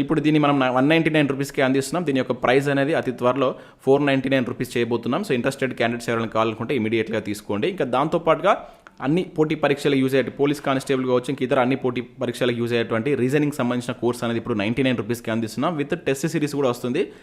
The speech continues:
So ఇంట్రెస్టెడ్ క్యాండిడేట్స్ ఎవరైనా కావాలంటే తీసుకోండి. ఇంకా అవే కాకుండా ఉద్యమ చరిత్రకు సంబంధించిన పది గ్రాండ్ టెస్ట్ వన్ ఫార్టీ నైన్ రూపీస్కి అందిస్తున్నాం. with ఫుల్ వీడియో కోర్స్ కూడా వస్తుంది. And గ్రూప్ వన్ మెయిన్స్ సంబంధించినటువంటి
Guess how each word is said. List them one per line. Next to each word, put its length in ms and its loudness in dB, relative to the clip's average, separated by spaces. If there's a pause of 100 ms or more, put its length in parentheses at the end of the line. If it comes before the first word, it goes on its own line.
(300)
So 100 -6
ఇంట్రెస్టెడ్ 340 0
క్యాండిడేట్స్ 280 0
ఎవరైనా 200 0
కావాలంటే 240 2
తీసుకోండి. 440 -2
ఇంకా 100 0
అవే 220 2
కాకుండా 300 2
ఉద్యమ 260 2
చరిత్రకు 300 -4
సంబంధించిన 320 -4 (100)
పది 200 0
గ్రాండ్ 200 0
టెస్ట్ 200 -6
వన్ 260 -2
ఫార్టీ 160 0
నైన్ 140 -2
రూపీస్కి 320 -6
అందిస్తున్నాం. 420 -4
with 160 -2 (460)
ఫుల్ 220 2
వీడియో 180 6
కోర్స్ 240 0
కూడా 200 2
వస్తుంది. 280 0 (680)
And 180 0 (380)
గ్రూప్ 200 2
వన్ 160 4
మెయిన్స్ 200 0
సంబంధించినటువంటి 640 0